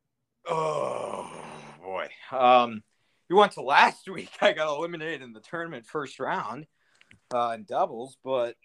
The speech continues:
the worst thing happened to me this week? Um, as I said, I have a whole story that I can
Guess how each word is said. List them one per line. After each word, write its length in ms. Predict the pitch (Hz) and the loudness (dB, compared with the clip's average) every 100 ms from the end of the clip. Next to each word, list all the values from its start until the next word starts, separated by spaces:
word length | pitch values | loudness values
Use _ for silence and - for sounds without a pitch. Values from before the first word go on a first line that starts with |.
| - _ _ _ | -20 _ _ _
the 60 | 113 | -8
worst 300 | 156 202 - | -4 -4 -6
thing 180 | 214 160 | -10 -8
happened 420 | - 170 156 170 | -8 -8 -8 -10
to 40 | |
me 200 | 151 - - _ 123 | -10 -12 -16 _ -2
this 300 | 160 - 208 | -2 -2 -8
week? 520 | 262 285 285 - - _ _ _ _ - _ _ _ _ _ - | -2 -2 -4 -12 -16 _ _ _ _ -20 _ _ _ _ _ -2
Um, 1300 | 151 165 170 175 180 180 180 185 180 175 175 175 151 _ _ _ _ _ _ _ _ _ _ _ _ _ _ _ _ _ _ _ _ _ _ _ _ _ _ _ _ _ _ _ _ - - _ | 4 4 4 2 0 -4 -12 -12 -12 -8 -8 -8 -10 _ _ _ _ _ _ _ _ _ _ _ _ _ _ _ _ _ _ _ _ _ _ _ _ _ _ _ _ _ _ _ _ -20 -20 _
as 200 | 226 269 | 8 8
I 40 | 254 | 6
said, 240 | - 226 - | 6 4 8
I 180 | 220 | 8
have 140 | 269 302 | 10 8
a 80 | 240 | 6
whole 320 | - 180 202 | 8 6 6
story 420 | - 175 170 208 | 6 6 6 6
that 120 | 175 | 0
I 140 | 147 156 | -2 -4
can 280 | 180 139 | -12 -16